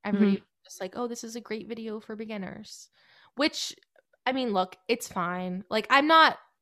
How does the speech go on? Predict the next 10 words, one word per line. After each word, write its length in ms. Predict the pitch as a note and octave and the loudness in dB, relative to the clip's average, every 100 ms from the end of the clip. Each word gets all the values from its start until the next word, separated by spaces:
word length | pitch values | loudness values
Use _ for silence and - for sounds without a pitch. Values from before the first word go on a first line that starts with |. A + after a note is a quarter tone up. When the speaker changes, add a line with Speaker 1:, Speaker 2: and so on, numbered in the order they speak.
| _ _ _ _ _ _ _ _ _ _ | _ _ _ _ _ _ _ _ _ _
Speaker 1:
it 160 | C#4 - | 0 4
honestly 720 | B3 D4 - D4 C#4+ C#4 C4 - _ _ - | 4 4 -2 -2 -2 -2 -4 -8 _ _ -8
got 220 | A3 F#3+ | 0 0
me 100 | A3 | 2
more 180 | G#3+ G3+ | 0 -2
views 340 | F#3 F3 A#3+ C#4 | -2 -2 -2 -2
<laughs> 720 | C#4+ - - - - - _ G3+ | -4 -4 -6 -8 -16 -20 _ 4
Speaker 2:
Yeah. 240 | A3 F4+ F4 | 6 6 2
<laughs> 60 | - | 2
Speaker 1:
because 440 | C#4 - B3+ B3 | 6 10 10 10